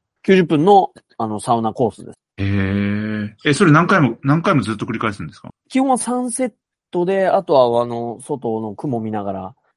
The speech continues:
Speaker 1: ずっと整え続けてるっていう時間が、僕は一番長い。
Speaker 2: へー。あ、そうなんですね。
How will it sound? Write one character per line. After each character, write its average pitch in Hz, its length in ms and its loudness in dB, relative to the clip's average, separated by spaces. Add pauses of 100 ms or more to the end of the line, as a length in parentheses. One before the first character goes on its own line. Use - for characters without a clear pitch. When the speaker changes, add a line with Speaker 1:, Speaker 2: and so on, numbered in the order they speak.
(180)
Speaker 1:
ず 127 300 -4
っ - 40 -14
と 123 200 0
整 127 400 -2
え 123 60 -2
続 117 200 -4
け 110 120 -4
て 92 100 -8
る 98 80 -12
っ - 120 -18
て 107 120 -8
い 98 160 -6
う 95 100 -8
時 95 140 -8
間 104 340 0
が、 147 160 4
僕 139 220 2
は 220 120 8
一 180 140 0
番 160 120 -2
長 127 200 -2
い。 87 80 -10 (440)
Speaker 2:
へ 104 1200 -10
ー。 - 100 -20
あ、 98 160 -8
そ 139 180 -4
う 135 40 0
な 110 120 -2
ん 95 40 -6
で 87 60 -12
す - 120 -14
ね。 82 280 -8